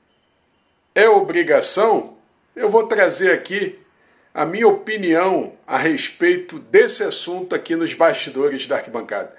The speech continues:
Deixa aqui, primeiramente, um forte abraço a você, seguidor dos bastidores da arquibancada. Você que não é inscrito, antes disso,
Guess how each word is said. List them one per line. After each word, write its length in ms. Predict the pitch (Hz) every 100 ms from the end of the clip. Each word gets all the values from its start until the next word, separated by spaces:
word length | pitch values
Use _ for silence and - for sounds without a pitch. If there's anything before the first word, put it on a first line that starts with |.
| - - - _
Deixa 280 | - 233 220
aqui, 360 | 202 190 147 - _ _ _ _ _ _ _
primeiramente, 640 | 190 214 220 196 226 226
um 60 | 202
forte 380 | 196 214 - 170
abraço 420 | 156 180 170 170
a 20 |
você, 480 | 147 135 - 185 214
seguidor 460 | - 165 147 165 147
dos 200 | 147 -
bastidores 720 | 156 135 - 135 135 139 -
da 80 | -
arquibancada. 480 | - 117 113 170
Você 340 | 214 247 - 247
que 140 | 247
não 100 | 208
é 60 | 180
inscrito, 540 | - - 202 208 - -
antes 340 | 233 240 -
disso, 460 | 190 262 - -